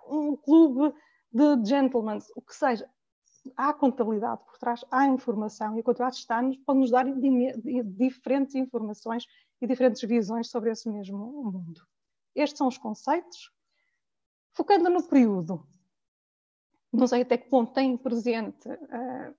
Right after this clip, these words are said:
esta parte da nossa história comum, eh, mas estamos a falar de um período de vinte e poucos anos em que muitas mudanças ocorreram. E a questão é porquê este tipo de mudanças e porquê este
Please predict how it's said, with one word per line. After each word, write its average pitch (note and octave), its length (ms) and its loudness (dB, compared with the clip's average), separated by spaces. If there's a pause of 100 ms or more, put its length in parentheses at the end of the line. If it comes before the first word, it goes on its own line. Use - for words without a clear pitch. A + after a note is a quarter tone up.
(260)
esta G#3+ 300 -2
parte - 560 0 (360)
da A#3+ 120 4
nossa A#3+ 260 4
história A#3 460 -4
comum, A#3 520 0 (600)
eh, C4 280 -2 (260)
mas D#4 220 4
estamos E4+ 220 4
a D#4+ 60 2
falar C#4 460 2
de A3+ 80 0
um D#4+ 100 4
período A3+ 580 0 (400)
de A3+ 520 -6 (500)
vinte A3+ 360 4
e G#3 40 -6
poucos G#3+ 340 -6
anos A#3+ 560 -2 (560)
em C#4+ 140 2
que C#4+ 180 0 (160)
muitas D#4 440 4
mudanças A#3+ 480 -4
ocorreram. B3 580 -8 (400)
E F#3+ 60 -4
a G3+ 40 0
questão D#4 180 -4
é D4+ 80 -2 (280)
porquê C#4 680 2
este B3 260 -6
tipo A#3 240 -8
de A3 60 -2
mudanças A3+ 360 -4
e B3+ 60 -4
porquê - 260 -10
este C4 280 -4